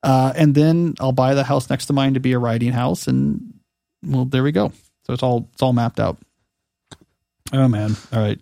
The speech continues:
Nonsense. It's all nonsense. Um, all right, let's try to do two quick ones because I know we're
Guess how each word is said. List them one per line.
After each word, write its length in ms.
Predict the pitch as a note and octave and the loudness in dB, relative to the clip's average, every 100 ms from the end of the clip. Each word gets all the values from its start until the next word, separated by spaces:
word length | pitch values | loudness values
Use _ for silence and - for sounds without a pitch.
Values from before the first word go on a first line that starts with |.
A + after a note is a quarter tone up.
| - | 0
Nonsense. 540 | C3+ D3 B2+ A#2+ - | 2 2 2 0 -4
It's 80 | - | -4
all 120 | A#2+ | 0
nonsense. 500 | A#2+ A2+ A2 A2 - - _ _ _ _ _ _ - | 2 0 0 -2 -4 -10 _ _ _ _ _ _ 2
Um, 480 | D#3+ D#3+ D#3+ D#3 C#3+ - _ _ _ _ _ _ _ _ - | 4 4 2 0 -4 -12 _ _ _ _ _ _ _ _ 0
all 60 | |
right, 80 | A2+ | 0
let's 140 | A2+ - | 2 2
try 100 | F#3+ | 2
to 40 | |
do 120 | D3 | 2
two 160 | - B2+ | 2 0
quick 240 | - B2 | 0 -2
ones 320 | G2+ - - | -4 -6 -8
because 240 | - F#3+ B2 | -10 -10 -4
I 60 | |
know 120 | A#2+ A#2 | -4 -4
we're 240 | A2+ A2+ | -4 -6